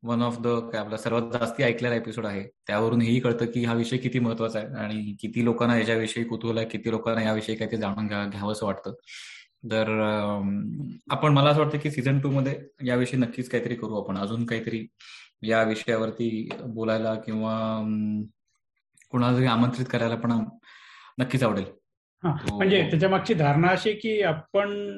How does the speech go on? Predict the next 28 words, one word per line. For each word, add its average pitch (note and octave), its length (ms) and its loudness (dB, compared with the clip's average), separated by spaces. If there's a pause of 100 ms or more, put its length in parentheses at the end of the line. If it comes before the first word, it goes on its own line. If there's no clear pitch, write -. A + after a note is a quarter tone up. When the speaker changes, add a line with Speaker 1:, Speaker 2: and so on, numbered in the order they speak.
Speaker 2:
अ, E3+ 400 6
बरंच D#3 480 4
वाचतो, D#3 320 2
पाहतो, D#3 360 0
त्याच्यामुळे E3+ 340 0
आपले F3+ 160 0
विचार F3+ 300 2
काहीतरी F3 320 -4
बनलेले D3+ 400 0
आहेत, C3 120 -6 (100)
पण E3 200 -4
आपण D#3+ 320 -4
ते, G3 120 -2 (360)
अ, G#3+ 120 -6
त्यातले F3 340 -2
तज्ञ E3 300 4
नाही B2 260 4
आहेत. - 60 -14 (100)
तर, B2+ 340 -8
अ, G3+ 40 -8
आणि F#3 400 2
आपला D#3+ 280 2
आविर्भाव D#3 580 4
पण D3+ 140 4
नाही C3 180 0
आहे C3 120 -10
तसा. - 180 -12 (560)
तर, F3+ 380 -2